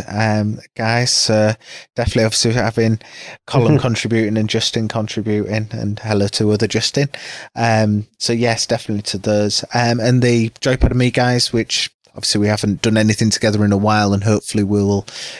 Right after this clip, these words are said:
Speaker 1: Other than that, no, just thank you very much for having me on. It's been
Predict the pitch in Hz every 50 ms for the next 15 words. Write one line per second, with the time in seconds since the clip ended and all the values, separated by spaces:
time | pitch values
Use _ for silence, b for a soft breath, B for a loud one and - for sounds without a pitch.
0 | B - 151 143 - 180 175 180 180 175 170 185 202 175 160 160 151 147 151 180
1 | 262 320 294 - - 139 127 - - - - - _ _ _ _ _ _ - -
2 | 123 123 - 127 - - 131 123 117 127 123 - - - 123 123 131 131 - 123
3 | 110 110 110 113 127 143 135 - - - 120 110 110 110